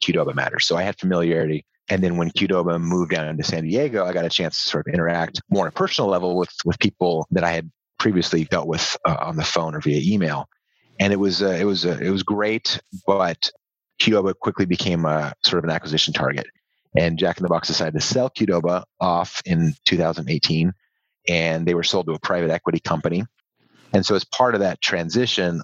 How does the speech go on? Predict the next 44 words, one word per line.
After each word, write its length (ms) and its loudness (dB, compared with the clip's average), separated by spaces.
uh, 360 0
there's 140 2
a 60 4
lot 200 2
of 100 -8
people 320 2
that 160 0
kind 160 -4
of 60 -6
work 280 0
on 180 0
both 460 -2
brands 720 0
that 240 0
obviously, 680 0
you 140 2
know, 80 2
once 280 2
you 220 0
move 240 2
from 160 -2
two 240 2
companies 440 0
down 200 -2
to 60 -2
one, 360 0
you 80 0
don't 180 -4
need 300 2
quite 180 0
as 120 -4
many 160 2
people. 420 0
And 600 0
Qdoba 920 0
came 240 0
to 80 0
me 320 2
and, 320 0
uh, 220 -2
and 220 -2
recruited 400 2
me 160 0
and, 160 -4